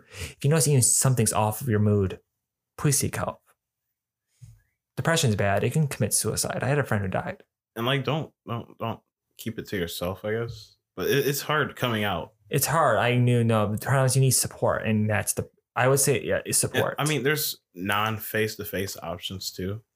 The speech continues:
Speaker 1: Yeah, like, you can go online,
Speaker 2: Like, the
Speaker 1: like
Speaker 2: suicide hotline offers, uh,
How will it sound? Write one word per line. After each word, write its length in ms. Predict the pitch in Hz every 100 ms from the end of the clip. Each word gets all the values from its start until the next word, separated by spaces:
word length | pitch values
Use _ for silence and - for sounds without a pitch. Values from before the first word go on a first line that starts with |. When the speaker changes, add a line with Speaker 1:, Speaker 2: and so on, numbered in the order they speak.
| _ _ _ -
Speaker 1:
Yeah, 220 | 139 120 107
like, 120 | 107
you 80 | 113
can 40 | 117
go 100 | 123
online, 420 | 123 104 123 127
Speaker 2:
Like, 80 | 98
the 60 | 101
Speaker 1:
like 80 | 107
Speaker 2:
suicide 420 | 143 147 139 107
hotline 460 | 120 98 101 92 -
offers, 420 | 92 92 92 92
uh, 400 | 95 90 87